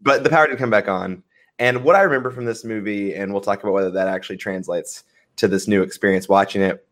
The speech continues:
is I thought that the worlds were really awesome. So Kashyyyk,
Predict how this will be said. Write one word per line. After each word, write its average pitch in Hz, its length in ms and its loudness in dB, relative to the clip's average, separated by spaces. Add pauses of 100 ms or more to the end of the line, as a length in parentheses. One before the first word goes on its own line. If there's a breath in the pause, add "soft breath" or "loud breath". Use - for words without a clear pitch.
is 123 580 6
I 120 120 2
thought 160 220 4
that 120 140 -16
the 110 260 -2 (100)
worlds 117 580 4
were 107 100 -4
really 104 240 0
awesome. 92 460 -4
So 87 360 -8 (240)
Kashyyyk, 104 580 -4